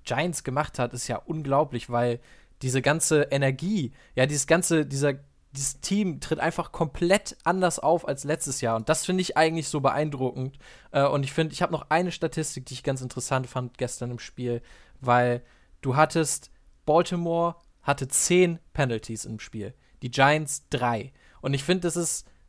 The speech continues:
so ein kleiner Hinweis darauf. Und, äh, d-, das war auch so ein, so ein Problem von den Ravens, die immer wieder mit Strafen zu kämpfen hatten. Und bei den Giants sieht man, die sind einfach richtig gut gecoacht.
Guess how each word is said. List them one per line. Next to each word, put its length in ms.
so 120
ein 100
kleiner 480
Hinweis 480
darauf. 440
Und, 440
äh, 200
d-, 100
das 220
war 180
auch 140
so 120
ein, 100
so 160
ein 120
Problem 540
von 160
den 100
Ravens, 380
die 100
immer 200
wieder 160
mit 160
Strafen 420
zu 100
kämpfen 380
hatten. 180
Und 160
bei 100
den 140
Giants 360
sieht 200
man, 240
die 60
sind 200
einfach 260
richtig 340
gut 160
gecoacht. 540